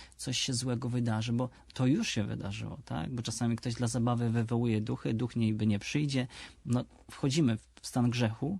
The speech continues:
ciężkiego, bo jest to oczywiście złe. Ale jeżeli, e, jeżeli ktoś, e,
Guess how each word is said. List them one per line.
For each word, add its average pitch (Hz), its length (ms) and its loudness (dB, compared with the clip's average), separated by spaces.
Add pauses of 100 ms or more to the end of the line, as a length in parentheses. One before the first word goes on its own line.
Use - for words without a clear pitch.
(120)
ciężkiego, 117 600 -4
bo 123 180 -2
jest 110 260 -2
to - 180 -6
oczywiście 117 440 -6
złe. 110 320 -6 (520)
Ale 120 180 2
jeżeli, 127 560 2
e, 123 140 2
jeżeli 120 440 2
ktoś, 117 520 -2
e, 123 40 -2